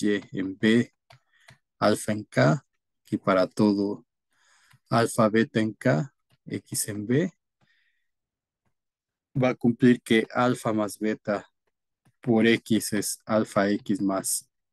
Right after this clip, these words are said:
eh, beta X. Todo alfa beta en K, X en B. Y va a cumplir que uno por X es igual a X.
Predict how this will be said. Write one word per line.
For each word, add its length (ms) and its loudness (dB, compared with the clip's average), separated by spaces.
eh, 260 0
beta 400 4
X. 600 0
Todo 180 4
alfa 240 0
beta 260 0
en 80 -2
K, 420 0
X 380 -2
en 160 -4
B. 260 4
Y 400 6
va 120 4
a 40 4
cumplir 440 2
que 440 0
uno 280 2
por 180 -2
X 720 -6
es 240 -8
igual 460 0
a 180 0
X. 640 -6